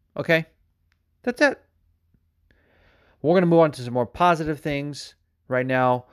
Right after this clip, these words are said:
We're gonna take a quick break and then get into some current events. And we're back.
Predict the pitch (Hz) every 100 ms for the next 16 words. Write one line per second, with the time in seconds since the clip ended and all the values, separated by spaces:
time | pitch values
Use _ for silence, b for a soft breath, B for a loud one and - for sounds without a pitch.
0 | b 127 127 120 - - 117 - - 196
1 | - 135 135 135 - - _ _ _ _
2 | _ _ _ _ - 117 110 117 113 107
3 | 110 117 107 95 - - _ _ _ _
4 | _ _ _ _ _ _ _ - _ _
5 | _ - b b b b b 151 156 160
6 | 165 147 165 160 110 107 104 104 -